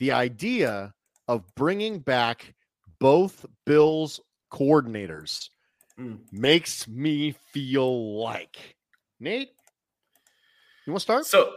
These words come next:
Speaker 2: yeah, sure. Because for the first time on this show, I'm not gonna make a food reference.
Speaker 1: Oh, what?
Speaker 2: Yeah.
Speaker 1: Oh, hold on. Wait, it says food
Speaker 2: Yeah.
Speaker 1: simile.
Speaker 2: I,
Speaker 1: Are you
Speaker 2: I
Speaker 1: breaking
Speaker 2: know.
Speaker 1: the rules on the last
Speaker 2: I,
Speaker 1: show?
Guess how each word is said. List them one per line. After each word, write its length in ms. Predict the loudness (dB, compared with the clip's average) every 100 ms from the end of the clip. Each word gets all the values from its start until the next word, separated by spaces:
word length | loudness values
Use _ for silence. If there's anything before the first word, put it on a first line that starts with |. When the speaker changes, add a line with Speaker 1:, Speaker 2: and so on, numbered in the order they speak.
| -2
Speaker 2:
yeah, 180 | 6 6
sure. 460 | 6 4 2 2 -4
Because 340 | -2 2 2
for 120 | 0 -4
the 60 |
first 260 | -4 -4 0
time 260 | 2 2 2
on 100 | -2
this 120 | -2
show, 460 | 0 2 2 0 0
I'm 220 | 0 2
not 200 | 2 2
gonna 140 | -2
make 160 | -6 -8
a 40 |
food 220 | -10 -10
reference. 600 | -10 -16 -16 -16 -18 -18 _ _ _ _ _ _ _ _ _ 0
Speaker 1:
Oh, 840 | 8 10 12 12 12 10 6 2 0
what? 480 | 2 2 2 -2 0
Speaker 2:
Yeah. 80 | 4
Speaker 1:
Oh, 360 | 4 4 -2
hold 260 | 0 0 2
on. 220 | 0 0
Wait, 180 | -2 -2
it 100 | -2
says 220 | -2 -4
food 140 | 2 4
Speaker 2:
Yeah. 100 | 4
Speaker 1:
simile. 440 | 2 0 -2 -8 _ _ _ 0
Speaker 2:
I, 40 |
Speaker 1:
Are 80 | 4
you 140 | 4
Speaker 2:
I 40 | 2
Speaker 1:
breaking 280 | 8 8 8
Speaker 2:
know. 180 | 6
Speaker 1:
the 100 | 6
rules 420 | 6 6 8 8 8
on 80 |
the 80 | 4
last 200 | 6 8
Speaker 2:
I, 180 | 8 8
Speaker 1:
show? 260 | 6 4